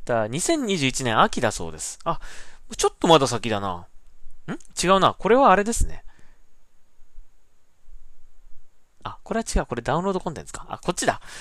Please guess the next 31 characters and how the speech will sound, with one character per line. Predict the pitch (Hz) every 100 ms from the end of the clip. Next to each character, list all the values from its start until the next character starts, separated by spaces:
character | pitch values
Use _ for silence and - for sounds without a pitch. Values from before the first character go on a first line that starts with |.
| - -
え | 131 127 123 120 117 113 110 107 104 101 98 95 90 82 69 - - - - - -
ー、 |
七 | - - 277
月 | 277 262 -
二 | 220 302
十 | 415 190 143
七 | - - 226
日 | 240 - 220
で | 95
す | -
ね。 | 113 175 - - -
二 | 135
千 | 196 165
二 | 143
十 | 127
一 | 113 131
年 | 113 98
七 | - -
月 | 202 - 185
二 | 175
十 | 151 107
一 | 101 110
日 | 117 123 151
に | 196 185
コ | -
ン | 143
ソ | 135 123
ー |
ル | 110
版 | 104 101
の、 | 131 151